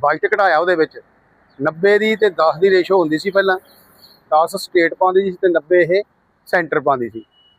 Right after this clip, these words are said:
ਉਹ ਹੀ ਨਹੀਂ, ਘਟਾ ਕੇ ਬਜਟ ਸੱਠ ਚਾਲੀ ਦਾ ਕਰਤਾ। ਸੱਠ ਸੈਂਟਰ ਪਾਊਗੀ, ਚਾਲੀ ਇਹ ਪਾਊਗੇ ਸਟੇਟ ਵਾਲੇ। ਸਟੇਟ ਵਾਲੇ ਪਹਿਲਾਂ ਹੀ ਕਰਜ਼ਾਈ ਆ, ਉਹਨਾਂ ਨੇ ਕਿੱਥੋਂ ਪਾਣੇ ਆ? ਅੱਗੇ ਤਾਂ ਸੀਗਾ ਵੀ ਨੱਬੇ ਦਸ ਪਾ ਕੇ ਲਿਆਓ,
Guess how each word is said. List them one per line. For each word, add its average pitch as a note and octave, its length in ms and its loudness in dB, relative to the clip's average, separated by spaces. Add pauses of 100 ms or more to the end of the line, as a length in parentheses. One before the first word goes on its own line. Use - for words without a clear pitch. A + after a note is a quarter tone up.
ਉਹ G#3 160 2
ਹੀ B3 80 0
ਨਹੀਂ, B3 160 0
ਘਟਾ A3+ 380 2
ਕੇ G#3+ 180 2
ਬਜਟ F3+ 340 0 (180)
ਸੱਠ F3 260 0 (160)
ਚਾਲੀ E3 220 -2
ਦਾ D#3 100 0
ਕਰਤਾ। C3 340 -4 (460)
ਸੱਠ F3 280 -2
ਸੈਂਟਰ G3 360 -2
ਪਾਊਗੀ, G#3+ 420 0 (500)
ਚਾਲੀ G3+ 280 2
ਇਹ G3 220 4
ਪਾਊਗੇ D#3+ 400 0
ਸਟੇਟ D3+ 400 -2
ਵਾਲੇ। A#2 220 -2 (460)
ਸਟੇਟ G3+ 340 2
ਵਾਲੇ A3+ 200 2
ਪਹਿਲਾਂ G#3+ 300 0
ਹੀ A3 400 0
ਕਰਜ਼ਾਈ F3+ 520 0
ਆ, E3+ 140 0 (600)
ਉਹਨਾਂ A3 200 0
ਨੇ A3+ 220 0
ਕਿੱਥੋਂ G3+ 300 -2
ਪਾਣੇ F#3+ 280 2
ਆ? E3+ 140 -4 (520)
ਅੱਗੇ F3 240 0
ਤਾਂ G#3+ 120 4
ਸੀਗਾ G#3+ 200 2
ਵੀ G#3+ 120 0
ਨੱਬੇ G3 400 0
ਦਸ F#3 300 2
ਪਾ F#3 120 6
ਕੇ F#3+ 160 0
ਲਿਆਓ, F#3 460 4